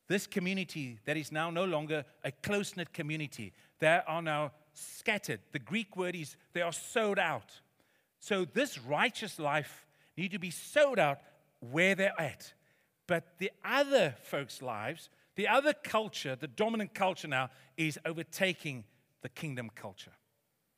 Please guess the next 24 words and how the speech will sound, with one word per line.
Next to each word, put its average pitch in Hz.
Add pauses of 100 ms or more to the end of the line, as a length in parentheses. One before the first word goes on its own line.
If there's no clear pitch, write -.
(800)
And -
so 127
James 147
is 127
bringing 135
this 127
correction 127
to 127
them. 95 (300)
And 170
he's 180
encouraging 202
them, 120
"Come -
on, 190
brothers, 143 (300)
let's, 170 (460)
let's 220
make 180
sure 147
the 120
fruit - (480)
is 123
matching 120